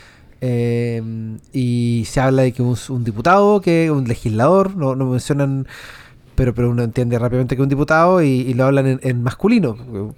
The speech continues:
Speaker 1: Podrían decir legislador, legisladora. Eh, así, vamos, vamos bajando el número de personas.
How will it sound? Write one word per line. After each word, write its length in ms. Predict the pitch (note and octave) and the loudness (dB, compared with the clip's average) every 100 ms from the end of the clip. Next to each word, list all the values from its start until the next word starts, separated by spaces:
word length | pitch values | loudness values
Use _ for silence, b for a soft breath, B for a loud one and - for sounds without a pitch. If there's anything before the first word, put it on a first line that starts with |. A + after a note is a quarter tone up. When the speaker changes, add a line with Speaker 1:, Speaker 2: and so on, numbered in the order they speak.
| - | -6
Speaker 1:
Podrían 340 | B2 A#2 A#2 A2+ | -2 0 0 -2
decir 280 | - B2+ | -2 -2
legislador, 400 | A#2 - B2 B2+ | 0 -2 0 0
legisladora. 560 | B2+ A#2+ G3 A#3 F3+ G#3 B B B B B - | 0 0 2 4 4 0 B B B B B -4
Eh, 720 | D3 C#3 C3+ C3+ C3 B2+ B2 B2 | 0 2 2 2 2 2 0 -6
así, 180 | - B2 | -6 -2
vamos, 260 | C3 D3+ C3 | 2 2 2
vamos 240 | D3+ D#3 | 2 4
bajando 340 | C#3+ F3 E3+ | 2 2 2
el 60 | E3 | 2
número 220 | F3 F3 | 4 4
de 60 | F3+ | 2
personas. 420 | - A#3 G3+ | 2 0 0